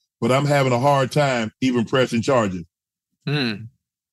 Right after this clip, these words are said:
Speaker 2: I don't
Speaker 1: If
Speaker 2: know why
Speaker 1: you
Speaker 2: you
Speaker 1: wanna
Speaker 2: having a
Speaker 1: stay
Speaker 2: hard
Speaker 1: mad,
Speaker 2: time
Speaker 1: you might
Speaker 2: pressing
Speaker 1: wanna go on and do that, bro. Put them charges on him. Put that paper on
Speaker 2: Yeah.
Speaker 1: him. Did you get the gifts back?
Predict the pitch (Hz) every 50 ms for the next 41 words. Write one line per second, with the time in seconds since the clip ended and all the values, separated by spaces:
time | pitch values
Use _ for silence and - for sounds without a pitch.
0 | _ _ _ _ _ _ _ _ _ _ _ _ _ _ _ _ _ _ _ _
1 | _ _ _ _ _ _ _ _ _ _ _ _ _ _ _ _ _ _ _ _
2 | _ _ _ _ _ _ _ _ _ 95 95 110 117 120 123 127 127 131 135 135
3 | 135 - 139 139 139 - 135 139 - 135 - - - - - - 190 165 160 147
4 | 151 151 147 147 160 160 156 151 143 170 175 156 160 160 139 131 135 131 - 165
5 | 139 151 151 - 165 165 180 160 147 143 135 123 117 113 101 - _ _ _ -
6 | - 160 160 170 - - 180 175 160 151 139 120 104 98 120 - _ _ _ _
7 | _ _ _ _ _ _ _ _ _ _ _ _ _ _ _ _ _ _ _ _
8 | _ _ _ _ _ _ _ _ _ _ _ - 139 175 170 202 180 220 247 208
9 | 214 175 180 240 226 190 170 170 202 180 147 110 -